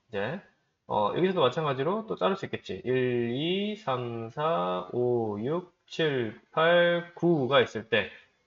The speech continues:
여기에서 일 점 이 배는 요만큼 더 가는 게 되겠죠, 요만큼.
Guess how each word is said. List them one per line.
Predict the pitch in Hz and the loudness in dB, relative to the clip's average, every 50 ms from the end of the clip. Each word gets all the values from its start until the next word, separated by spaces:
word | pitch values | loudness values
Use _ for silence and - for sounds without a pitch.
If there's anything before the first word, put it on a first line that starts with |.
| - | -4
여기에서 | 107 113 113 117 113 117 - 175 196 226 233 - - - - _ _ _ _ _ - | -2 0 2 2 2 2 2 2 2 2 2 -2 -6 -12 -20 _ _ _ _ _ -8
일 | - 147 165 160 | -6 -6 -4 2
점 | - 175 139 120 | 2 4 4 4
이 | 113 | 2
배는 | 113 113 120 147 185 208 202 - - | 0 0 0 0 0 -2 -4 -4 -2
요만큼 | 120 120 131 156 170 170 170 - 156 131 | 0 0 2 2 0 0 -2 -4 -8 -8
더 | - 110 | -6 -6
가는 | 107 110 107 104 | -4 -4 -4 -4
게 | 98 95 | -4 -6
되겠죠, | 95 95 95 92 95 95 | -6 -8 -10 -10 -10 -10
요만큼. | 95 98 95 92 - - - | -8 -8 -10 -12 -14 -18 -20